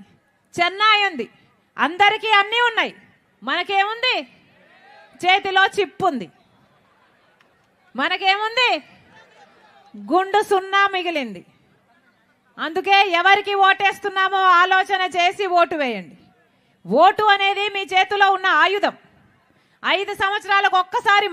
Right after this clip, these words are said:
మాత్రమే వచ్చే ఆయుధం. ఓటు అనేది మీ జీవితాలను మార్చే ఆయుధం.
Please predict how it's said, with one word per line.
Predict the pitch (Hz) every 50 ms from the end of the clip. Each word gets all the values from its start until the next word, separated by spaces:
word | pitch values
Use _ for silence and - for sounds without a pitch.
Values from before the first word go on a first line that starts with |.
| 339
మాత్రమే | 349 392 392 - 440 440 440 440 427 427 415 381
వచ్చే | 381 392 415 415 392 349 339
ఆయుధం. | 359 370 370 302 220 - _ _ _ _ _ _ _ _ _ _ _ _ -
ఓటు | 185 233 311 359 403 - 440 427
అనేది | 415 403 415 392 403 415 415 415
మీ | 403 381 277 214
జీవితాలను | 311 381 403 415 403 403 392 403 415 415 415 427 392 370
మార్చే | 359 381 381 - - - 415 403 392 370
ఆయుధం. | 359 349 311 269 208